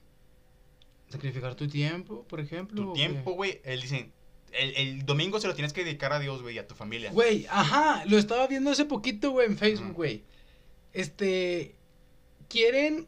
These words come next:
Speaker 1: quieren a-, a-, hacerte estar ahí, güey, porque vi una publicación que dice, "Ah, este, está, cerraron iglesias, pero no han cerrado restaurantes, pero no han cerrado tal".
Speaker 2: Ah, Simón.
Speaker 1: Y luego dice,
Speaker 2: Que
Speaker 1: la
Speaker 2: piden
Speaker 1: igle-,
Speaker 2: limosnas,
Speaker 1: y luego
Speaker 2: güey.
Speaker 1: se dan cuenta, güey, que dicen,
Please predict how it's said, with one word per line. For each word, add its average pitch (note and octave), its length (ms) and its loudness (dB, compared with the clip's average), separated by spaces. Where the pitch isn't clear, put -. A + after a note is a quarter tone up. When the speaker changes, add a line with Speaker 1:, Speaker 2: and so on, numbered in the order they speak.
Speaker 1:
quieren A#3 1080 0
a-, F3 480 0
a-, F#3 80 -4
hacerte G#3 760 0
estar G3+ 220 -4
ahí, G#3+ 160 0
güey, E3+ 240 0
porque F3 260 -4
vi G#3 240 -2
una A3 200 -4
publicación G3 420 -6
que F#3+ 80 -6
dice, E3+ 320 -4
"Ah, G3 400 0
este, D#3 280 -4
está, D3 340 -4
cerraron C#3+ 380 -2
iglesias, D#3 720 -4
pero C#3 200 0
no C#3 80 2
han C3+ 80 -2
cerrado C#3+ 320 -2
restaurantes, D3 1000 -6
pero C#3 180 -4
no B2+ 100 -6
han A#2+ 120 -10
cerrado C3+ 380 -4
tal". C3+ 500 0
Speaker 2:
Ah, - 20 -12
Simón. G2+ 260 -10
Speaker 1:
Y D#3 60 -2
luego D#3+ 220 2
dice, D#3+ 300 -4
Speaker 2:
Que E3 60 -4
Speaker 1:
la D#3+ 60 2
Speaker 2:
piden D3+ 140 2
Speaker 1:
igle-, E3 100 0
Speaker 2:
limosnas, A2+ 400 -6
Speaker 1:
y - 40 -12
luego F3 160 0
Speaker 2:
güey. F3 100 4
Speaker 1:
se E3+ 80 0
dan E3 140 -2
cuenta, F#3+ 280 -2
güey, E3 240 0
que C#3+ 380 0
dicen, C3+ 460 -4